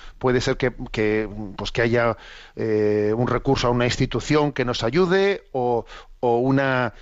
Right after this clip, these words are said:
no una ruptura del vínculo, sino como plantea también la propia oyente que ha hecho la pregunta, ¿no?, Mariola, la posibilidad de que, de que en un caso, eh, extremo, pues cada uno desde,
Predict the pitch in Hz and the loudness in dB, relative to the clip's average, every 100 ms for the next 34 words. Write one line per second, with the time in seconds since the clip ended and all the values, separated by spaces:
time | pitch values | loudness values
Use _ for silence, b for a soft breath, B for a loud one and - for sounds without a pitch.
0 | B 127 170 165 143 139 127 - 143 135 | B 0 2 2 2 -2 -6 -4 0 4
1 | 123 127 190 254 202 180 131 110 - - | 4 4 2 2 2 2 2 0 -4 -8
2 | 120 110 117 107 104 104 104 127 120 127 | -4 -4 -2 -2 -2 -2 0 0 2 2
3 | 127 117 110 - 120 123 113 113 120 117 | 0 0 0 0 0 2 2 2 0 0
4 | 120 120 127 117 - 123 127 117 127 120 | -2 0 0 0 0 0 0 0 2 2
5 | 120 135 139 147 B B B 123 117 - | 2 2 2 -2 B B B -4 -2 0
6 | 120 120 127 143 156 131 127 123 - 123 | 0 2 2 2 0 -2 0 -2 -4 -8
7 | 120 113 117 117 113 110 120 123 123 - | -4 -2 0 0 0 0 0 0 0 2
8 | 135 131 B B B B B - 131 131 | 2 0 B B B B B -2 2 2
9 | - 139 131 131 127 - 117 107 151 139 | 0 0 2 0 -2 -2 0 2 2 4
10 | 123 117 120 131 113 135 131 113 | 2 -2 -2 0 0 2 2 0